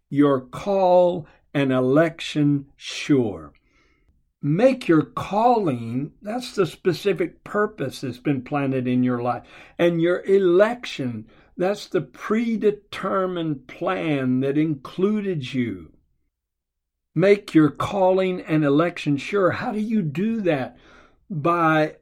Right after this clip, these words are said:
a willful response of consecration and discipleship and devotion to God. And by doing so, you come into alignment with what you're elected to accomplish.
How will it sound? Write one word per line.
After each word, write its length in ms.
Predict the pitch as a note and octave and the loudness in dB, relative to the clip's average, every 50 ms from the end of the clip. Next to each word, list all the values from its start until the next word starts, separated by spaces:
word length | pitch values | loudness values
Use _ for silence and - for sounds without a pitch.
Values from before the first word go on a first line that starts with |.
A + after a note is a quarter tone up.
| _ - | _ 0
a 120 | D3+ D3+ | 2 4
willful 1120 | D#3 D#3 D3+ D3+ D3+ D#3 G3 A3 A3 A3+ A3+ A3+ - - G#3+ G3+ G3+ G3+ G3 G3+ A3+ - - | 4 4 4 2 2 6 8 8 8 6 4 -2 -8 -4 0 4 4 4 4 2 -2 -8 -6
response 1080 | F#3+ D3+ D3 D3 C3+ - - - - - G3 G3 G3 G3 G3 F#3 G#3 G#3 - - - - - | -2 0 0 0 0 -2 -8 -12 -8 -4 -2 -2 0 0 -2 -4 -6 -10 -12 -14 -16 -12 -10
of 160 | D3 B2 - | -10 -10 -8
consecration 1160 | - - C#3 C3 B2+ - B2+ - - - - F#3 G3 F#3+ G3+ F#3+ D#3 - - F#3+ F3+ F3+ F#3 F#3+ | -8 -6 -6 -6 -8 -10 -12 -12 -14 -6 0 2 2 4 2 0 -2 -8 -8 -6 -6 -6 -6 -8
and 300 | - - C#3 C3 C3 B2 | -8 -6 -6 -4 -4 -4
discipleship 1120 | B2+ B2 - - - - - F3 F3+ F#3 F#3 - - E3+ D3+ - - - D#3+ D#3+ D#3 - _ | -6 -8 -10 -10 -8 -6 -4 -2 -2 -4 -4 -4 -4 -4 -4 -4 -2 -2 -2 -2 -2 -4 _
and 240 | - C3+ C3 B2+ A#2+ | -4 -2 -2 -2 -2
devotion 760 | B2 C3 C3 A#2 B2+ D3 E3 F#3 F#3+ D#3+ - - F3 D#3+ D3+ | -2 -2 -2 -2 0 2 4 4 2 2 -2 -4 -4 -2 -2
to 80 | D3+ D3 | -2 -2
God. 380 | C#3+ D3 D3 D3 D3 D3 D3 - - - - - - _ _ _ - | -2 0 2 2 2 0 0 -4 -12 -20 -20 -20 -20 _ _ _ -4
And 340 | - C#3 C#3+ C#3+ C#3 C3 | -2 0 0 0 0 0
by 180 | B2+ C#3 C3 B2+ | 0 0 0 -2
doing 460 | B2 B2+ B2 - F#3 G3 G3 F#3+ F3+ | -4 -4 -2 0 0 2 0 0 -2
so, 240 | D3+ - F#3+ F3 E3+ | -2 0 2 2 4
you 180 | E3 D#3 D3 C#3+ | 4 4 2 0
come 240 | C3+ - D3+ D3+ | 0 0 2 4
into 300 | D3+ C#3+ C#3 C3+ - C#3+ | 4 2 2 0 -2 -4
alignment 720 | C3 C3 C3 C#3 D#3 F3+ G3 G3+ G#3+ G#3 G3+ G3+ G#3 G#3+ - - | -2 -2 -2 0 2 2 2 2 2 2 0 -2 -4 -6 -6 -4
with 180 | C#3+ C#3 C#3 | -2 -2 0
what 280 | D3 D3+ D3 C#3+ - - | 0 0 0 0 0 -2
you're 180 | D3+ C#3+ D3 - | -2 -2 0 2
elected 920 | D#3 D3+ D3+ D3 D3 D#3+ F#3+ G3 G3+ G3 - _ - F#3 E3 D3 B2+ - | 4 4 6 6 6 4 4 4 2 -2 -4 _ 0 0 0 0 -2 -8
to 400 | - - F3 D#3+ D#3+ D#3+ F3+ - - | -6 -2 0 2 2 2 0 -2 -4
accomplish. 920 | D#3+ D#3 D3+ - - - C#3 C#3 G#3 D3 - C3+ A#2+ A#2 - - - - | -8 -8 -6 -8 -12 -8 -6 -6 -6 -6 -6 -10 -12 -12 -12 -16 -20 -20